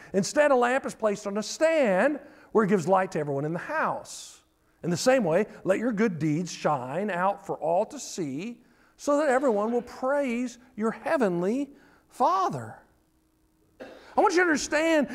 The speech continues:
that this is speaking to us. Jesus is speaking to us. He has demonstrated his power at the end of this chapter, but through this chapter, he's speaking to us. And if we grasp his power, then we will, in fact, shine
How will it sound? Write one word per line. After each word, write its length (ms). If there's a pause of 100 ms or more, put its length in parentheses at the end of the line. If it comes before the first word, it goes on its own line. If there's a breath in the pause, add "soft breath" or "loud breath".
(120 loud breath)
that 140
this 200
is 60
speaking 540
to 120
us. 140
Jesus 420
is 80
speaking 460
to 140
us. 340 (300 loud breath)
He 60
has 120
demonstrated 680
his 140
power 280
at 80
the 100
end 120
of 80
this 160
chapter, 360 (200 loud breath)
but 200
through 200
this 220
chapter, 340
he's 160
speaking 560
to 120
us. 440 (420 loud breath)
And 100
if 80
we 120
grasp 640 (120)
his 200
power, 600 (760 soft breath)
then 320
we 580
will, 400
in 160
fact, 520 (200 loud breath)
shine 720